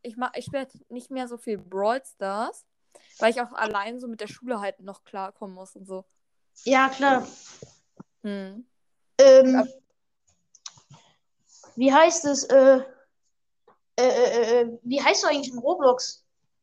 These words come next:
Speaker 1: In Roblox heiße ich darf unterstrich Banane eins.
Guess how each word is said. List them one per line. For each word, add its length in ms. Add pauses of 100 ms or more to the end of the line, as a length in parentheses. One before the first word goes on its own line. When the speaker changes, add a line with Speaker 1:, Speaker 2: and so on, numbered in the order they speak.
(280)
Speaker 1:
In 160
Roblox 600
heiße 320
ich 320
darf 420
unterstrich 560
Banane 540
eins. 440